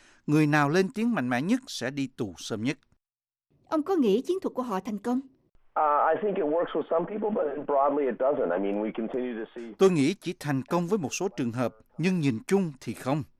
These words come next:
Speaker 1: Vì những dạng hoạt động như Quỳnh ngày càng nhiều, họ can đảm đứng lên thể hiện quan điểm. Bắt một Như Quỳnh này sẽ xuất hiện những Như Quỳnh khác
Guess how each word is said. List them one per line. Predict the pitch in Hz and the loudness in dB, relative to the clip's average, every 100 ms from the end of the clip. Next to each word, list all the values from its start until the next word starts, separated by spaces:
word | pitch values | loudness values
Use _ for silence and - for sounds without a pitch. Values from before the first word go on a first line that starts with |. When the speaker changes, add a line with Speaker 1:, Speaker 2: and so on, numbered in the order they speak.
| _ _ _ - - _ _ | _ _ _ -20 -20 _ _
Speaker 1:
Vì | 175 | 2
những | 170 226 | 2 2
dạng | 175 | 2
hoạt | 151 143 | 0 0
động | 139 | 0
như | 165 185 | 2 -2
Quỳnh | - 147 135 - | 0 2 2 -2
ngày | 131 120 | -4 -4
càng | - 123 120 | -2 -2 0
nhiều, | 123 113 - _ _ _ | 0 0 -4 _ _ _
họ | - 117 - - | -2 -2 -2 -6
can | 175 175 | -4 -2
đảm | 123 110 160 | -2 -4 -2
đứng | 185 220 | 0 2
lên | 180 156 | 0 -2
thể | 135 139 | -4 -4
hiện | 123 104 | -4 -4
quan | 143 139 | -4 -4
điểm. | 107 98 175 226 _ _ _ _ _ | -4 -2 -4 -4 _ _ _ _ _
Bắt | 131 165 262 | -4 -2 -2
một | 165 123 | -4 -2
Như | 156 | -2
Quỳnh | 170 147 120 | -2 -2 0
này | 135 120 | -2 -2
sẽ | - 135 | -6 -6
xuất | - 226 | -6 -4
hiện | 139 117 | -2 -2
những | 110 151 | -2 -2
Như | 165 147 | -2 -4
Quỳnh | - 104 | -4 -8
khác | - 170 | -4 -4